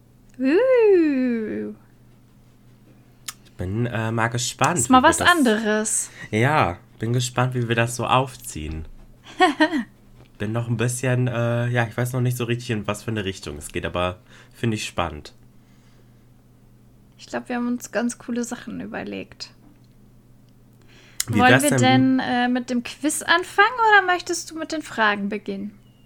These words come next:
Speaker 2: Ich dachte, ich könnte mal, äh, mit einer Frage anfangen, weil dann könntest du auch mal wieder ein bisschen reden.
Speaker 1: Okay,
Speaker 2: Weil ich grad so
Speaker 1: alles
Speaker 2: viel
Speaker 1: klar.
Speaker 2: gequatscht hab. Könntest du ja vielleicht anfangen,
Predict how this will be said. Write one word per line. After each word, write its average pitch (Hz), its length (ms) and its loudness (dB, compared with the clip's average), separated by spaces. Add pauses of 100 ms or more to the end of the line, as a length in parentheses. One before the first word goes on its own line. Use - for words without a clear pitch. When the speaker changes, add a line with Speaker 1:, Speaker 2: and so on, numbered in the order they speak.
(380)
Speaker 2:
Ich 120 180 -2
dachte, 143 320 -2
ich - 200 -8
könnte 123 340 -2
mal, 113 520 0
äh, 110 220 -4
mit 107 220 -4
einer 110 100 0
Frage 131 380 2
anfangen, 117 400 -2
weil 110 100 -2
dann 107 140 -4
könntest 104 340 -10
du 90 140 -4
auch 80 80 -6
mal 80 180 -8
wieder 78 140 -8
ein 78 80 -12
bisschen 78 320 -12
reden. 76 360 -12 (160)
Speaker 1:
Okay, 285 300 -4
Speaker 2:
Weil - 80 2
ich - 80 -8
grad 98 220 -2
so - 80 -2
Speaker 1:
alles 240 100 -2
Speaker 2:
viel 95 120 0
Speaker 1:
klar. 143 200 -2
Speaker 2:
gequatscht - 300 -2
hab. 87 160 -6 (1900)
Könntest 110 440 -8
du 104 100 -6
ja 104 160 0
vielleicht 95 500 -2
anfangen, 104 540 -2